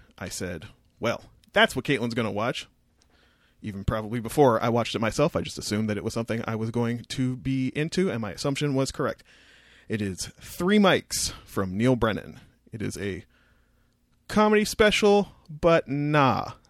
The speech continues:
Um, as has come up on the show sometimes, but has never really played out, uh, I am a comedy nerd as well. Going back to my parents,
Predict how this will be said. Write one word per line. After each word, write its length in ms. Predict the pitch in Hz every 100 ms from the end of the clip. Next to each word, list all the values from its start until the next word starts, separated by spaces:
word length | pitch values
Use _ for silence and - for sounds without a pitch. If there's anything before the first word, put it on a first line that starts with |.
| _ -
Um, 520 | 127 110 101 98 - - _ _ _ -
as 140 | 147
has 120 | 147 -
come 160 | 139
up 160 | 127 -
on 140 | 120
the 60 | 104
show 280 | 113 98 101 _ _ _ _ _ _ _ _
sometimes, 920 | - - 151 143 123 123 107 113 139
but 140 | 120
has 120 | 110 107
never 240 | 107 98
really 460 | 101 101 95 92 101 _ _ _
played 320 | - 131 113
out, 280 | 120 123 123 -
uh, 200 | 101 101
I 100 | 101
am 120 | 113
a 40 |
comedy 320 | 113 107 92 101
nerd 280 | 95 117 - - -
as 200 | 113 107
well. 260 | 95 135 - _ _ _ _ _ -
Going 240 | 101 98
back 280 | 104 98 - _ _ _ _ _ _ _ -
to 500 | 117 107 95 92 87 _ _ _ _ _ _ _ _ _ _ _ _ - _ _ _ _ -
my 200 | 123 113
parents, 500 | - 104 104 -